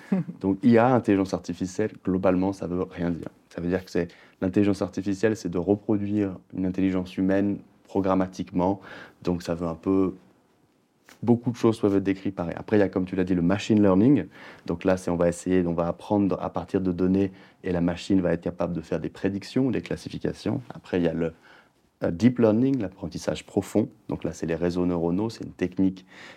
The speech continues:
Speaker 2: qui, euh, s'apparente à comment notre cerveau réfléchit. Et l'I A générative, c'est encore une sous-technique, euh, du, euh, du deep learning et qui, comme tu l'as dit, permet de générer du texte ou de générer des photos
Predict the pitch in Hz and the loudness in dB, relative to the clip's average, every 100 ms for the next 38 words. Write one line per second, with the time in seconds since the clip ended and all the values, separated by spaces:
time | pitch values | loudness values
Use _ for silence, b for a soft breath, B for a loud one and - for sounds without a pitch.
0 | B - 87 82 80 80 87 87 87 90 | B -2 0 0 -2 -6 -4 -4 -2 -4
1 | 82 - 85 92 98 107 - 90 92 90 | -6 -4 -2 2 2 0 -4 -2 -2 -4
2 | 85 - - - 101 B B B - 92 | -6 -8 -12 -4 -4 B B B -2 2
3 | 92 87 90 87 87 101 - - - 82 | 4 4 0 0 -2 -4 -6 -8 -6 -6
4 | 80 - 139 127 113 110 101 - - 90 | -8 -2 -2 2 2 4 2 0 -6 -2
5 | 87 82 85 82 82 82 80 82 82 82 | -2 -2 -4 -2 -6 -8 -6 -6 -6 -8
6 | 85 82 85 87 80 87 107 82 - B | -8 -6 -4 -2 -2 0 -2 -4 -8 B
7 | B B B 87 - - 90 87 85 80 | B B B -4 -4 -4 -4 -2 -2 -2
8 | 82 95 90 82 87 87 82 82 - 98 | -4 -4 -4 -4 -2 -2 -4 -4 0 0
9 | 101 92 90 85 90 95 - - - B | 2 0 -2 -2 -2 -2 -4 -8 -8 B
10 | B 90 85 82 95 95 87 85 82 - | B -4 -2 0 2 2 2 -2 -2 -6
11 | 85 - 92 | -6 -4 -4